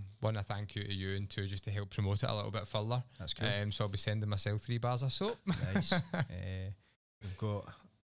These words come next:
Speaker 2: Arujo and Elias Quaza as the match of the night.
Speaker 1: Match of the night.
Speaker 2: Yeah, so, uh, those are gonna be the guys. I thought that was crazy.
Speaker 1: Aye, it's good
Speaker 2: Marius
Speaker 1: back and
Speaker 2: agreed as
Speaker 1: forth.
Speaker 2: well. He was saying the same, you know, he thought,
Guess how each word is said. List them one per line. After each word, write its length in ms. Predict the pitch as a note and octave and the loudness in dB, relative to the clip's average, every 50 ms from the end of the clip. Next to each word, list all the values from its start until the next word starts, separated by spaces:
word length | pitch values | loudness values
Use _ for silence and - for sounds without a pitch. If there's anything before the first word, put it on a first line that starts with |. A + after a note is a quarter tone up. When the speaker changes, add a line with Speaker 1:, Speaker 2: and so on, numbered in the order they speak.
| - | -6
Speaker 2:
Arujo 480 | G2+ G#2+ A2+ A#2 G#2+ G2 - A#2+ A#2 G#2 - - - - | -2 0 0 0 0 0 0 0 0 0 -2 -4 -8 -6
and 120 | G2+ G2+ | -2 -2
Elias 280 | G#2 G#2+ G#2+ G#2+ G2 - | 0 0 0 0 0 0
Quaza 440 | - - A2 A2+ A2+ G#2 A2+ A2 G#2+ | 0 0 -2 0 0 0 0 0 0
as 100 | G2+ G#2+ | 0 0
the 200 | G2 G2 G2 F#2+ F2 - - - | 0 0 -2 -2 -2 -4 -8 -8
match 240 | G2 G#2 G2 G2 - | -6 -4 -2 0 -2
of 80 | G#2 G#2+ | 0 0
the 60 | G#2 | -2
night. 140 | A2 A#2+ A#2+ | 0 0 0
Speaker 1:
Match 200 | A2+ A#2 - - | 0 0 0 0
of 60 | A#2+ | 0
the 60 | A#2 | 0
night. 220 | A#2 A#2+ C#3 D3 - - - | 2 2 0 0 -2 -6 -6
Speaker 2:
Yeah, 160 | - G#2+ G2+ - _ _ _ - | -4 -4 -4 -4 _ _ _ 0
so, 320 | - - - G2 F#2+ F#2+ F2+ - - - - | 0 0 0 0 -2 -4 -6 -6 -10 -12 -10
uh, 260 | F2 E2+ F2+ F2+ F#2 F2+ - - - _ _ _ - | -8 -6 -4 -4 -4 -6 -8 -10 -20 _ _ _ -20
those 160 | G2+ F#2+ F#2+ | -18 -12 -8
are 20 | |
gonna 140 | F#2+ G2+ F#2+ | -4 -4 -4
be 100 | F2 F2 | -2 -2
the 60 | F2 | -4
guys. 320 | F2 - F#2+ G2 G2+ G2 G2 | -2 0 0 0 2 2 0
I 60 | G2+ | 0
thought 180 | F#2+ - G2 D#2 | 0 -2 -4 -4
that 120 | D#2 D#2 | -4 -6
was 120 | - - | -4 -6
crazy. 500 | - - - G#2 G#2 G2 F#2 G2 G2 F2+ - - - - | -6 -2 0 0 2 2 2 2 0 0 -2 -4 -2 0
Speaker 1:
Aye, 320 | A2 G#2 G2 F#2+ F#2 F#2+ G2 | 0 2 2 2 0 0 -2
it's 80 | G2+ G2+ | -2 -2
good 80 | F#2+ | 0
Speaker 2:
Marius 160 | G2+ A2+ G2+ G2 | 2 2 4 4
Speaker 1:
back 120 | C3 A#2+ A2+ | 4 4 4
and 60 | F#2+ F2+ | 2 2
Speaker 2:
agreed 220 | A2 G#2+ G#2 A2 | 2 2 4 4
as 80 | G#2+ G#2+ | 4 4
Speaker 1:
forth. 100 | A#2 - | 2 2
Speaker 2:
well. 220 | G2+ G#2 G#2+ G#2+ | 2 2 2 2
He 120 | G2+ G#2+ G#2+ | 2 2 2
was 120 | G#2 G2 | 2 2
saying 220 | - - G2+ G2 | 2 2 0 0
the 60 | G2 F2+ | 0 2
same, 380 | - - G2 G2+ G#2 G#2 G#2 | 2 2 2 2 0 0 0
you 80 | G2+ G2 | 0 0
know, 120 | G2 G2+ | 0 0
he 200 | G2 F#2+ G#2 G2+ | 0 0 0 -2
thought, 360 | F2+ - - G2+ G2 F#2 - | -4 -6 -6 -6 -4 -6 -8